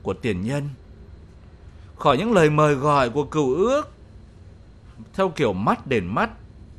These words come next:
răng đền răng. Giáo huấn của Chúa Giêsu mời gọi chúng ta sống sự công chính mới của thời Tân Ước. Sự công chính trỗi vượt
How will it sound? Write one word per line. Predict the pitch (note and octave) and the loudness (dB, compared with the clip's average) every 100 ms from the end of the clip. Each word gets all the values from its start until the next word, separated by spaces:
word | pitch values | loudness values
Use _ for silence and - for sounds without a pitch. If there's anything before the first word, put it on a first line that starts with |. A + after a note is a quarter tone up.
| - - D2+ | -20 -20 -14
răng | F#2 F#3+ F#3+ | -4 -2 0
đền | C#3 F#2 | -2 -2
răng. | F2 D3 D#3 D3 - - - - - - - - - - - - - - - - - - - A#2+ | -2 -4 -4 -6 -16 -20 -20 -20 -20 -20 -20 -20 -20 -20 -20 -20 -20 -20 -20 -20 -20 -20 -12 0
Giáo | F3+ | 4
huấn | G#3+ A#3 A#3+ | 6 4 4
của | |
Chúa | - A#3+ | -2 2
Giêsu | A#3 A3 - A3+ A3 A3 | 2 2 2 2 4 2
mời | D#3+ C#3+ C3+ | 2 2 2
gọi | C3 C#3 A#2+ G#2 - - - - - - - | 0 0 -2 -4 -10 -20 -20 -20 -20 -16 -6
chúng | A3 | -4
ta | G#3+ F3 | 2 2
sống | F3 - F#3+ G#3+ C#4+ | 0 0 0 0 -4
sự | - D#3 A2+ - | -2 -2 -2 -4
công | G#3 G#3 G#3 | -2 0 -2
chính | - A3+ C#4 | -2 -2 0
mới | A3 G#3+ C#4 | 2 2 0
của | - | -2
thời | B2 C3 | -2 -2
Tân | A#2 G#3+ G#3+ | 0 -4 -2
Ước. | B3 D4+ - - - - - - - - - - - - - | -4 -6 -10 -20 -20 -20 -20 -20 -20 -20 -20 -20 -20 -20 -14
Sự | - D#3+ | -4 -2
công | C#3+ A3+ A3+ | 2 2 2
chính | A3 A3+ B3+ D#4 C#4+ - - - - - | 2 2 2 -6 -14 -18 -20 -20 -10 2
trỗi | D#3+ A#2 C3+ | 4 4 2
vượt | D3+ D3+ - | 2 2 2